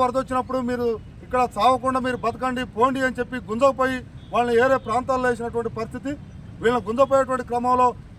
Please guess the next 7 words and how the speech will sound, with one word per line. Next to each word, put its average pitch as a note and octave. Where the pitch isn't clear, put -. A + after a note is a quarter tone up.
కనీసం C#4
వాళ్ళ B3
సామాను C4+
కూడా C4
సదురుకోలేనటువంటి A#3+
పరిస్థితి. A#3+
వాళ్ళు A#3+